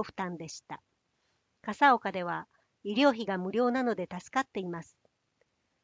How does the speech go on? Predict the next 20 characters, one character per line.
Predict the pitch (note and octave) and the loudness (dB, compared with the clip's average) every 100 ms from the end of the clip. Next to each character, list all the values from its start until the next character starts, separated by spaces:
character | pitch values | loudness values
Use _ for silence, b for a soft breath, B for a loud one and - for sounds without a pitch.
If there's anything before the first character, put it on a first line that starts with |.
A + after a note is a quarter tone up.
| _ _ _ - | _ _ _ -2
夜 | B3 C#4 | 4 6
間 | C4 G3+ | 6 4
や | F#3 | 0
休 | - A3 A3 | -2 -2 -2
日 | G3+ - | -4 -4
の | G3+ G3 | 0 0
急 | - B3 B3 | 0 -2 4
病 | B3+ B3 | 4 6
の | A#3+ | 2
時 | A#3 - F#3+ | 0 -4 -8
に | E3 - _ | -8 -12 _
不 | - G#3+ | -8 -2
安 | A#3+ B3+ | 0 2
で | B3 | 0
焦 | G3 - A3+ | 0 -2 -4
り | A3+ | -2
ま | A#3 | -4
し | - | -6
た | F3+ | -8
が、 | E3+ E3+ | -6 -12